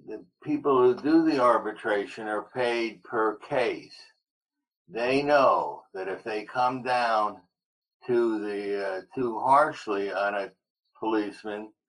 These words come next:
they will not be chosen to hear another case, and they won't be able to make money doing an arbi-, uh, an arbitration. Usually the law reads that both sides have to agree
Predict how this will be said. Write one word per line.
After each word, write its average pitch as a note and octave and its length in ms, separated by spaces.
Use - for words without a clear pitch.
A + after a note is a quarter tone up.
they A2 160
will A2+ 200
not B2 320
be A#2 160
chosen G#2+ 800
to A2 240
hear A#2+ 360
another C#3+ 380
case, F2 500
and G2+ 140
they G#2 100
won't G#2 260
be G#2 80
able G#2 240
to G#2 60
make G2+ 260
money G2+ 520
doing G#2 340
an G2+ 120
arbi-, F#2+ 920
uh, - 20
an G2+ 60
arbitration. G#2+ 960
Usually C3+ 520
the A#2 100
law A#2+ 360
reads A2+ 440
that G#2 160
both A#2+ 320
sides G#2+ 480
have G#2 300
to G2 200
agree F2+ 640